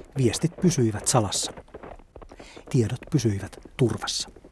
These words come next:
Yli kaksituhatta vuotta myöhemmin meidän ongelmamme on sama. Me haluamme tietojemme olevan turvassa. Me haluamme viestiemme olevan turvassa.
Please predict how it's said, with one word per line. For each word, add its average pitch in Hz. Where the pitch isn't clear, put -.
Yli 175
kaksituhatta 175
vuotta 143
myöhemmin 104
meidän 113
ongelmamme 110
on 127
sama. 98
Me 147
haluamme 185
tietojemme 101
olevan 104
turvassa. -
Me 165
haluamme 180
viestiemme 104
olevan 98
turvassa. -